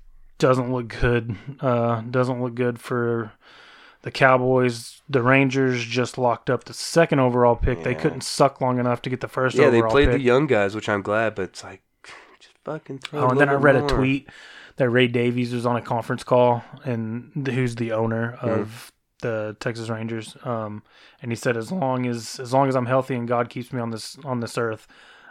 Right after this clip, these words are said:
Speaker 1: I don't have any plans of selling." And a little part of me died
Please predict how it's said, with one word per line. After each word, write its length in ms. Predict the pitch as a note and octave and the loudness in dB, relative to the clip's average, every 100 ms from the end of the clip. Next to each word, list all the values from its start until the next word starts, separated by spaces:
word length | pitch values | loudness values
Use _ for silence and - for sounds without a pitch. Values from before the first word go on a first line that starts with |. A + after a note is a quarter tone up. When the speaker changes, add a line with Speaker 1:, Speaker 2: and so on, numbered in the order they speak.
| - | -6
Speaker 1:
I 60 | |
don't 80 | A#2+ | 0
have 140 | A#2 A2+ | 0 -2
any 100 | A2 | -4
plans 320 | - A#2 G#2+ | -4 -2 -6
of 80 | - | -8
selling." 480 | - A2 G#2+ G#2+ G2+ | -6 -6 -8 -12 -12
And 460 | C3 A2+ A#2 B2+ B2 | -12 -12 -14 -14 -12
a 20 | |
little 220 | A#2+ A#2+ | -6 -6
part 260 | A2 - A2 | 0 0 0
of 60 | A2+ | -4
me 100 | A2 | -6
died 540 | G#2+ A2+ A2 A2 A2 | -6 -2 -2 -2 -4